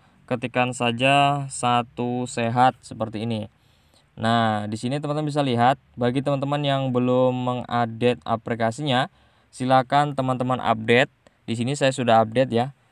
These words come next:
Mungkin gara-gara teman-teman belum update, jadinya tidak bisa dibuka atau error.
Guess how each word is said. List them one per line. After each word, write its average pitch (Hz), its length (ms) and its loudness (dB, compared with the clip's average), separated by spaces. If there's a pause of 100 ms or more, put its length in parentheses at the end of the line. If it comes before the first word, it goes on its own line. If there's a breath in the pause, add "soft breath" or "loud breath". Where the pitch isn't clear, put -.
(180)
Mungkin 127 480 -4
gara-gara 120 460 2
teman-teman 123 420 -4
belum 120 220 -2
update, 117 340 -4
jadinya 117 300 -2
tidak 113 180 -6
bisa 113 240 -2
dibuka 113 560 -2
atau 113 160 -4
error. 110 480 2